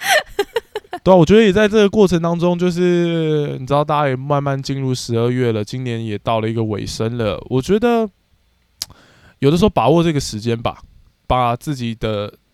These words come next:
Speaker 2: 这整年做个总整理。也许跟你最痛恨的事情，可以的话就慢慢跟他说再见。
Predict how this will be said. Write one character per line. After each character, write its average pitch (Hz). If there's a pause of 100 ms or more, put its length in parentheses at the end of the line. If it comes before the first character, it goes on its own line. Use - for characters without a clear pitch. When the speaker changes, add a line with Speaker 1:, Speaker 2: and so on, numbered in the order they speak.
Speaker 2:
这 143
整 107
年 107
做 123
个 113
总 92
整 101
理。 113 (140)
也 147
许 160
跟 156
你 139
最 143
痛 135
恨 135
的 123
事 127
情， 107 (440)
可 175
以 226
的 156
话 165
就 156
慢 160
慢 143
跟 131
他 127
说 120
再 107
见。 104